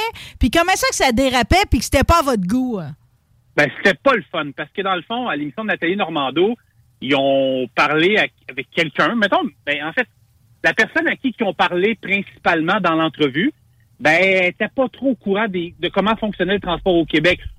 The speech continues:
Speaker 2: Au niveau de centres de formation, on a deux grosses écoles, là, deux gros D E P. Puis il disait un petit peu n'importe quoi, mais il y a eu Steve Bourgeois puis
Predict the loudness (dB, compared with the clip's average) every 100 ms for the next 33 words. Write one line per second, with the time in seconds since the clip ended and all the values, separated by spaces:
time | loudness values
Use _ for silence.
0 | -2 2 2 2 2 0 -2 -2 0 0
1 | 0 0 0 0 -2 -8 -10 -6 0 2
2 | 2 2 0 0 -2 0 0 0 -2 0
3 | -2 -2 -4 -4 0 2 0 -2 -4 -6
4 | _ _ _ _ _ _ -6 -6 -6 -8
5 | -4 0 2 0 _ -8 -4 0 2 0
6 | -2 -2 -2 0 2 0 0 _ _ -4
7 | 0 2 4 4 2 -2 -6 -2 0 0
8 | -2 -2 -2 0 0 -2 -10